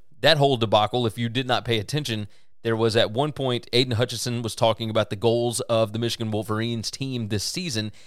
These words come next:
and he talked about beating Ohio State, et cetera,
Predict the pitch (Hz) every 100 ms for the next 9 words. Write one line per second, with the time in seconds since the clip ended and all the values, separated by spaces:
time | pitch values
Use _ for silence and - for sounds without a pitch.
0 | - - 110 117 123 117 117 107 101 127
1 | 120 110 104 110 101 - 120 113 - 127
2 | 110 107